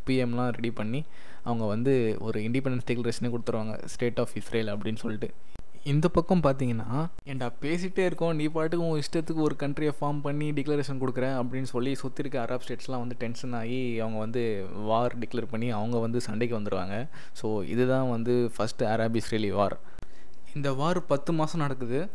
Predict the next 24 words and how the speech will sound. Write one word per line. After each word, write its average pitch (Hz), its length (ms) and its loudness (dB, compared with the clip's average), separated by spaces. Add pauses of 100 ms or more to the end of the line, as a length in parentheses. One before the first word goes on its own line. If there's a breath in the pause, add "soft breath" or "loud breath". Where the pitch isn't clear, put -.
(340 loud breath)
ஆ, 120 200 0
இஸ்ரேல் 170 600 0
வந்து 151 340 0
நாலு 135 300 2
பேர் 156 160 2
சேர்ந்து 147 360 0
அடிக்கிறாங்களே 135 600 0
அப்படின்னு 127 140 2
நீங்க 123 180 0
வந்து 123 220 0
நினைச்சாலுமே, 117 920 -2 (380 loud breath)
இஸ்ரேல் 160 420 -2
சைடு 123 200 0
வந்து 120 300 -2
பார்த்தீங்கன்னா, 117 640 -2
கிட்டத்தட்ட 123 840 0
one 120 200 0
lakh 139 300 0
seventeen 123 400 0
thousand 123 500 0 (300)
troops 143 260 0
வந்து 123 520 0
participate 117 360 0
பண்ணிருக்காங்க. 107 480 -2